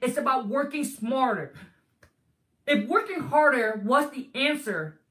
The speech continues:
then why, then answer me this. When I was working two jobs, two jobs, I make less than what I make right now in a month. And I work, like, two or three hou-, maybe two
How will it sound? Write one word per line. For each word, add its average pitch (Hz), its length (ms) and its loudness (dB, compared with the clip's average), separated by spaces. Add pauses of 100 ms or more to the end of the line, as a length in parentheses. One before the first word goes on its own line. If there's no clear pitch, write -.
(180)
then 247 200 0
why, 294 540 2
then 254 180 0
answer 320 300 -2
me 302 160 -2
this. 196 320 -4 (120)
When 233 140 -2
I 320 120 4
was - 180 -4
working 302 340 -4
two 311 260 0
jobs, 226 420 2 (200)
two 370 240 2
jobs, 269 440 2 (360)
I 233 120 4
make 269 240 -4
less 254 240 0
than 277 120 -6
what 254 120 2
I 247 100 4
make 233 260 -2
right 233 200 -2
now 220 280 2
in 226 120 -6
a 214 40 0
month. 190 300 -2 (440)
And 220 120 2
I 277 160 2
work, 269 200 0
like, 220 200 0
two 262 160 -4
or 277 100 -6
three 247 180 -4
hou-, 226 240 2 (220)
maybe 370 300 0
two 311 520 -2